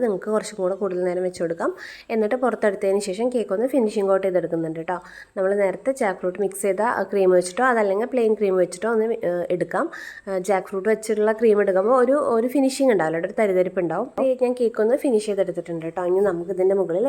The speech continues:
ഏതെങ്കിലും ഒരു സിമ്പിൾ ഡിസൈൻ വെച്ച് കൊടുക്കാം. നമ്മളിത് സെയിൽ ചെയ്യാനൊന്നുമല്ല, വീട്ടിലേക്കാണ്. അപ്പോൾ എൻ-, ഞാനിവിടെ, ഏ, നമ്മുടെ സ്ഥിരമായിട്ട് ചെയ്യാറുള്ള റോസറ്റ നോസിൽ വെച്ചിട്ടാണ് കേട്ടോ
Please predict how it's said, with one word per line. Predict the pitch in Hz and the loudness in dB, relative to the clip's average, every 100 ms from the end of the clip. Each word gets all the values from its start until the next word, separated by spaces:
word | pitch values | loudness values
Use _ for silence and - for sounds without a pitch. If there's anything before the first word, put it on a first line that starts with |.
| - 294 | 2 2
ഏതെങ്കിലും | 302 294 277 | 2 4 4
ഒരു | 269 | 4
സിമ്പിൾ | 240 214 214 | 0 2 0
ഡിസൈൻ | 202 180 175 | 0 -2 -2
വെച്ച് | 180 | -2
കൊടുക്കാം. | 160 190 277 - - - | -4 -4 -8 -10 -16 -2
നമ്മളിത് | 247 254 247 | 2 4 4
സെയിൽ | 226 196 | 2 4
ചെയ്യാനൊന്നുമല്ല, | 196 196 190 170 170 | 4 4 4 2 0
വീട്ടിലേക്കാണ്. | 175 165 160 175 160 - - - - 214 | -4 -6 -4 -4 -4 -6 -8 -14 -8 -6
അപ്പോൾ | 208 220 | -2 0
എൻ-, | 196 185 185 202 | 2 2 2 0
ഞാനിവിടെ, | 202 202 233 269 202 | 0 0 0 0 0
ഏ, | 196 190 | 0 0
നമ്മുടെ | 185 196 | 0 -2
സ്ഥിരമായിട്ട് | 214 190 185 185 185 233 240 | -2 0 0 0 -2 -4 -2
ചെയ്യാറുള്ള | 220 175 180 185 196 | 0 0 0 0 0
റോസറ്റ | 175 175 170 175 | -2 -4 -4 -2
നോസിൽ | 180 180 180 | -2 -2 -4
വെച്ചിട്ടാണ് | 180 - 170 156 | -4 -8 -8 -6
കേട്ടോ | 170 | -6